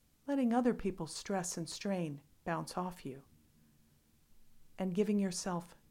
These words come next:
second chances. If you accomplish even half of that list, your well-being will skyrocket.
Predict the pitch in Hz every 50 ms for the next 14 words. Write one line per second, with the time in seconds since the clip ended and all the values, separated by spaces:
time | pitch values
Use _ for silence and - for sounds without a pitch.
0 | - - - - 175 175 - 151 147 - - 160 151 147 - - - - - -
1 | - - _ _ _ _ _ _ _ _ _ _ _ _ _ _ _ _ _ _
2 | _ _ _ _ _ - _ - 202 196 - 240 302 403 453 440 440 - - 302
3 | 285 285 - 226 208 - - - - - - - 254 226 214 185 151 - - -
4 | - - 349 392 370 - - 170 - - 151 135 - - 165 160 - - - -
5 | - - - - - - - - _ _ _ - - 196 185 180 170 190 214 220
6 | 214 185 180 214 220 208 170 143 139 - - _ _ _ _ _ - 175 170 -
7 | - - 180 170 175 170 160 - - - - - - -